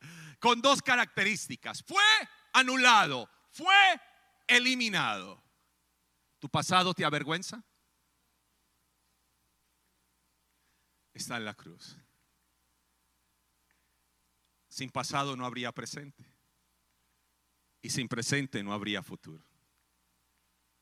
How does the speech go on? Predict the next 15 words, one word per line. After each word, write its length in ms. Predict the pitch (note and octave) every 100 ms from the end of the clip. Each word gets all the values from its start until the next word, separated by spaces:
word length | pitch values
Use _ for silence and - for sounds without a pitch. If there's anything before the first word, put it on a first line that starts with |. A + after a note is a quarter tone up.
| _ _ _ _ _ _ _ _ _
Decido 640 | - F2+ C3 C3+ - D3+ D3+
vivir 360 | C3+ C3 D3
en 100 | D3
el 140 | B2+ B2+
acta 320 | C#3 - B2+
nueva 320 | C3 D3 C#3
que 120 | -
dice 280 | A#2 C3+ -
que 120 | -
soy 280 | A#2+ - D3+
un 120 | C#3+
hijo 280 | C#3 B2 -
que 120 | -
pido 320 | A#2+ C#3+ C3 C3
naciones. 800 | A#2+ - B2 A2+ F#2+ - -